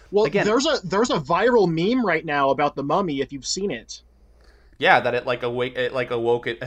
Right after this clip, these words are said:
Speaker 2: <laughs> sorry, awoken. It awoken,
Speaker 1: <laughs>
Speaker 2: um, everyone's bisexuality, basically. <laughs>
Speaker 1: Like, that and the fact that there's a simple bumper sticker meme going around all the social networks saying, "Honk,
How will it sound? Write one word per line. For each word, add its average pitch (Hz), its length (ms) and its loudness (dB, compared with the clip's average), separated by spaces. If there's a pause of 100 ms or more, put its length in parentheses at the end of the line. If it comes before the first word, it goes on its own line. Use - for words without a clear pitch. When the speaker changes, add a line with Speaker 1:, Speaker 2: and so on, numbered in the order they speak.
Speaker 2:
<laughs> 123 160 -8
sorry, 101 240 -4
awoken. 101 580 -6 (200)
It 139 120 -4
awoken, 139 480 0
Speaker 1:
<laughs> 117 80 -6
Speaker 2:
um, 104 640 -2 (240)
everyone's 127 560 -4
bisexuality, 117 840 -2
basically. 156 560 -4 (300)
<laughs> 170 100 -14 (380)
Speaker 1:
Like, 208 260 2 (340)
that 208 300 2 (300)
and 262 340 2
the 214 100 0
fact 208 320 -2
that 175 80 -16
there's 202 180 2
a 190 40 -4
simple 226 480 0
bumper 175 440 -2
sticker - 360 -10
meme 139 320 -6
going 156 260 0
around 151 460 0
all 160 240 2
the 202 100 -4
social 185 320 -2
networks 147 440 -4
saying, 147 340 -4 (240)
"Honk, 294 320 0